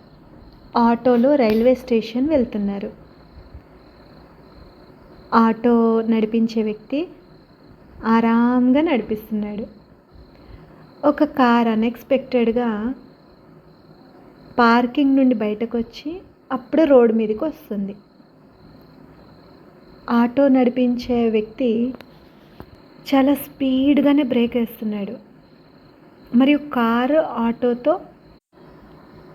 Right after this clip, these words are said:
పెద్ద యాక్సిడెంట్ అవ్వకుండా చిన్నగా తాకింది.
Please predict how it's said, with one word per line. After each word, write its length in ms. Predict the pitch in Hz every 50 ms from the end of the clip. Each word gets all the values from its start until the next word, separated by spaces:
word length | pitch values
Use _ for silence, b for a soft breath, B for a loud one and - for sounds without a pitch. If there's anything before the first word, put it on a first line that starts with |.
| - - - - - - - - - - - - - - - - - - - - - - - - - -
పెద్ద 340 | 269 247 - - - - 311
యాక్సిడెంట్ 640 | 294 294 277 254 262 - - 285 233 269 269 262 262
అవ్వకుండా 720 | 240 226 226 240 240 - 262 240 233 226 220 220 220 226 226 - - - - - -
చిన్నగా 720 | - 262 254 254 254 254 262 269 277 285 285 277 262 - - - - - _ - - _ _ _ - _ - -
తాకింది. 460 | 254 233 240 - 240 226 220 220